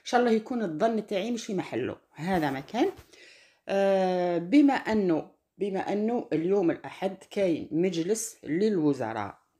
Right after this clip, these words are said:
مجلس الوزراء تحت رئاسة رئيس الجمهورية تبون، ممكن جدًا رايح هو اللي يعلن على هذا البرنامج.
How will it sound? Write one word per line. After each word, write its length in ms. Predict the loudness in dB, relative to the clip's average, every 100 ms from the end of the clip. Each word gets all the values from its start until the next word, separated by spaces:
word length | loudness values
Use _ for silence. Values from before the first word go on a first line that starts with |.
| _ _ _ _
مجلس 520 | -10 -8 -6 -6 -6 -6
الوزراء 440 | -4 -2 -2 -4
تحت 300 | -6 -8 -6
رئاسة 760 | -6 -2 -2 -2 -8 -6 -4 -4
رئيس 320 | -6 -8 -8
الجمهورية 540 | -8 -8 -6 -4 -4
تبون، 560 | -6 -14 -4 0 0 -2 -10 _ _ _ _ _ _ _
ممكن 540 | 2 2 2 -2 -2 -2 -8
جدًا 580 | -6 -6 -2 0 0 -4 _ _ _ _
رايح 460 | 0 2 2 0 0
هو 300 | 2 4 2
اللي 280 | 2 2 4
يعلن 380 | 2 2 -2 -2
على 140 | -2
هذا 240 | -2 0
البرنامج. 680 | -2 -2 -6 -6 -6 -8